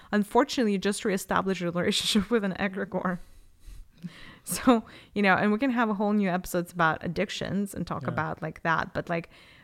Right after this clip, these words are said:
Speaker 1: for, in, in order to be able to break an addiction truly, what you need is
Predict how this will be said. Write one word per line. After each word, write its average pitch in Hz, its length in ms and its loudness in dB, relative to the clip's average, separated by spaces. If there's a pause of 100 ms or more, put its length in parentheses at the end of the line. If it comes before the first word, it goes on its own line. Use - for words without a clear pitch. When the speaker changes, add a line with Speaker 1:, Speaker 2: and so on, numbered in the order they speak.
Speaker 1:
for, - 440 2
in, - 240 -2
in - 100 2
order 226 220 0
to 277 140 -8
be 220 80 2
able 220 200 0
to 190 120 -12
break 170 400 -2
an 202 100 -2
addiction 180 480 -4
truly, 175 460 -4
what 196 200 -4
you 180 140 -4
need 175 400 -2
is 170 500 -4